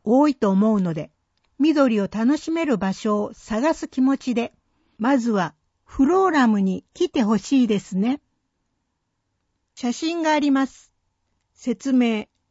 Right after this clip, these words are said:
三人がガーデンテーブルを囲んで椅子に腰掛け、笑顔で話しています。それぞれの吹き出しの内容を読みます。町屋さん、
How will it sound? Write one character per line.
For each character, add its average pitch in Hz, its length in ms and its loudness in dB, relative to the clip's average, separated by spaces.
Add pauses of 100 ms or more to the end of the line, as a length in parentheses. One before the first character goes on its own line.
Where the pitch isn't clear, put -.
(380)
三 349 440 -2
人 311 260 2
が 185 260 -4 (220)
ガ 285 220 0
ー - 20 -2
デ 330 160 -2
ン 320 100 -2
テ 311 220 0
ー - 20 0
ブ 202 140 0
ル 180 120 -2
を 170 80 -6
囲 196 380 -4
ん 196 60 0
で 180 260 -6 (140)
椅 185 80 -6
子 285 160 -6
に 285 140 2
腰 - 260 -2
掛 247 180 -4
け、 - 200 -12 (760)
笑 311 120 -2
顔 240 280 2
で 156 220 -8 (260)
話 269 400 0
し - 100 -20
て - 80 -4
い 190 100 0
ま 180 160 -4
す。 - 260 -16 (640)
そ 262 200 0
れ 330 180 0
ぞ 277 140 2
れ 208 100 0
の 160 260 -4 (180)
吹 269 240 -2
き 320 40 0
出 311 160 0
し - 140 -6
の 294 160 4
内 254 400 4
容 240 340 4
を 226 140 -4
読 208 160 0
み 226 160 4
ま 208 160 0
す。 - 320 -16 (1200)
町 294 300 -2
屋 226 140 0
さ 170 180 -6
ん、 156 160 -6